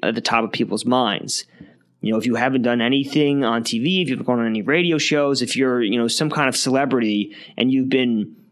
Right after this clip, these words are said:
out of commission and, and not publicizing yourself for the past five years, it's a good chance a lot of people forgot about you.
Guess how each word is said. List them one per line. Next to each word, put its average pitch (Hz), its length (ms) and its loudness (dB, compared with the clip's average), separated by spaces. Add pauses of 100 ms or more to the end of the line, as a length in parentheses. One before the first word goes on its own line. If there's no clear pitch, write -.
(240)
out 151 180 2
of 139 100 -2
commission 139 460 0
and, 120 140 0
and 110 180 0
not 123 400 0 (220)
publicizing 131 760 0
yourself 120 540 0
for - 140 -2
the 117 80 -4
past 123 640 0 (460)
five 127 360 0
years, 127 540 0 (420)
it's - 120 -4
a - 20 0
good 220 120 0
chance 190 300 0
a 156 60 0
lot 165 100 2
of 160 60 -2
people 156 140 0
forgot 135 360 2
about 98 400 -2
you. 71 300 -4